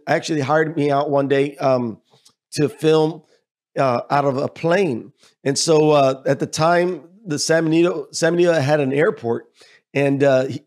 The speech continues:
they picked me up in this small little airplane. And I had,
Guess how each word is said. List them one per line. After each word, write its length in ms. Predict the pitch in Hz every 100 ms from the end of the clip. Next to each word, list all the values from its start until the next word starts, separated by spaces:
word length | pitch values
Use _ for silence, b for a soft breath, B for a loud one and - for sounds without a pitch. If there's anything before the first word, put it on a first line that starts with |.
| -
they 160 | 135
picked 300 | 147 - 190
me 160 | 175 170
up 160 | 170 170
in 80 |
this 220 | 143 131 -
small 400 | 143 147 156 151
little 500 | 147 143 135 120 B B B
airplane. 560 | 143 165 - 131 131 - _ b b _
And 260 | 135 139 135
I 140 | 135
had, 320 | 156 185 147